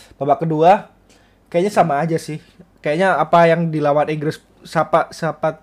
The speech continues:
tim siapapun yang melawan Inggris kayaknya juga bakal ketarik untuk lebih ke pelan ya mainnya ya. Jadi mungkin i-, Italia juga cukup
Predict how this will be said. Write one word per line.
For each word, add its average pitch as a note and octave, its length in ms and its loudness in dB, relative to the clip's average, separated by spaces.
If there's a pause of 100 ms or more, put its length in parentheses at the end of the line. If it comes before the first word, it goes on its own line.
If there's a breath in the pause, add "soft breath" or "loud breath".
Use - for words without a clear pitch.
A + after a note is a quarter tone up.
tim E3 300 -4
siapapun D#3+ 500 -2
yang E3 160 -2
melawan D#3 320 -2
Inggris E3 240 -2
kayaknya G3+ 300 -2
juga D3 240 0
bakal C3+ 320 -4
ketarik D3 420 -2
untuk C#3+ 400 -8
lebih C3+ 380 -10
ke F3 180 -4 (480 soft breath)
pelan D3+ 400 4
ya A#2+ 160 -8
mainnya A#2+ 380 -10
ya. A2+ 140 -16 (100)
Jadi B2+ 180 -6
mungkin D3 240 -10
i-, D3+ 140 -16 (340 soft breath)
Italia C#3+ 320 -2
juga C3+ 240 -6
cukup B2+ 400 -8